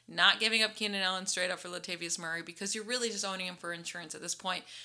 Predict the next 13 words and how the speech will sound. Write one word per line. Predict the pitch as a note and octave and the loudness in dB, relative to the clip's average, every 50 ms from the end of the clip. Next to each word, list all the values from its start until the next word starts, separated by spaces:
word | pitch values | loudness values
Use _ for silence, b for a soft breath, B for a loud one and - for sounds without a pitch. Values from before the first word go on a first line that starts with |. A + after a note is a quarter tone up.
| B B B | B B B
But | - G#3+ | 6 6
if | G3+ G3+ G#3 | 6 6 4
you | G#3+ G#3 | 0 2
can | G#3+ A3 G#3+ G#3+ G#3 G3+ | 2 2 0 0 0 4
get | G3+ G#3 F#3+ F#3 | 6 6 6 6
Latavius | G3 G3+ G#3+ G3 G3 A3+ A3+ A3 | 2 2 2 2 4 4 0 2
Murray | A#3 A3+ A3 A3 A3 G#3+ G#3+ G#3 | 2 4 6 8 8 8 8 8
and | G3 F#3+ F#3 | 6 4 4
a, | F3 E3 - - | 2 4 2 2
a | F3 | 0
different | E3+ F#3 F3+ - G#3+ G3+ F#3 | 0 0 -2 -2 -2 -2 2
wide | G3 G3 G3 G#3 | 0 0 0 0
receiver | G#3 - - A3+ G#3+ - D#3+ E3+ E3+ F3 | 0 0 2 2 0 0 0 0 -2 -2